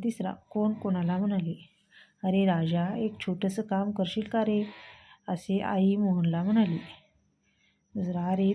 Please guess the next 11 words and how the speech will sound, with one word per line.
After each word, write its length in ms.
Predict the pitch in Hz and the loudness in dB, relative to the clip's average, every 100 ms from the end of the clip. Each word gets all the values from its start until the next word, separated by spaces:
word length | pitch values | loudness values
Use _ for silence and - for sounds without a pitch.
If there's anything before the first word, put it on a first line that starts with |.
| 214 | 0
तू 60 | |
सकाळी 500 | 214 196 196 196 220 | -2 0 2 4 6
आणलेल्या 420 | 214 185 180 190 | 6 4 2 2
तांदळाचा 480 | 202 185 170 180 185 | 2 0 2 0 0
हा 200 | 190 214 | 0 2
भात 280 | 214 202 196 | 2 0 0
आहे," 280 | 180 175 190 - | 0 0 -2 -6
असे 300 | 185 185 208 | -8 -4 -2
आई 320 | 202 190 190 | 0 0 2
मोहनला 440 | 214 196 175 175 196 | 2 4 2 2 2
म्हणाली. 360 | 226 233 170 | 2 2 0